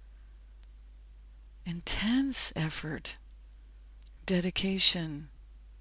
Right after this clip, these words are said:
resolve, perseverance, taking refuge in your own heart, taking refuge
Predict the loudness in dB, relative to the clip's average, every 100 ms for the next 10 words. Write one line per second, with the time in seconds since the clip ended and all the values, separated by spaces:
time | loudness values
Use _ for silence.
0 | -18 -6 2 2 2 0 -2 -4 -6 -10
1 | -12 -16 -20 -20 -20 -20 -12 -8 -4 -2
2 | -2 -4 -4 -2 -2 -4 2 4 4 2
3 | -12 -20 -20 -20 -20 -20 -20 -20 -20 -20
4 | -20 -10 -2 -2 0 0 0 2 2 2
5 | 2 0 0 -2 -4 -6 -6 -6 -4 -4
6 | -4 -4 -2 0 -2 -2 -6 -8 -20 -20
7 | -20 -20 -20 -20 -20 -12 -4 -4 -2 -6
8 | -2 2 2 2 0 0 0 0 -2